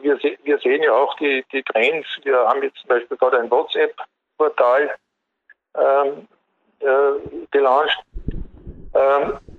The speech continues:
und wir, wir bleiben auch dem Android natürlich treu. Wir haben auch da ein, ein Online-Portal und wir werden weiterhin mit Smartphones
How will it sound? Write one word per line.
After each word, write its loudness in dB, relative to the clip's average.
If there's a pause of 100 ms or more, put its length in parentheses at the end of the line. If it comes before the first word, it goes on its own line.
(360)
und 2 (120)
wir, 2
wir 2
bleiben 0
auch 2
dem 2
Android 2
natürlich 0 (360)
treu. 4 (240)
Wir 0
haben 0
auch 0
da 4
ein, 0
ein 0
Online-Portal 2
und 0
wir -2
werden -2
weiterhin 0
mit -4
Smartphones -2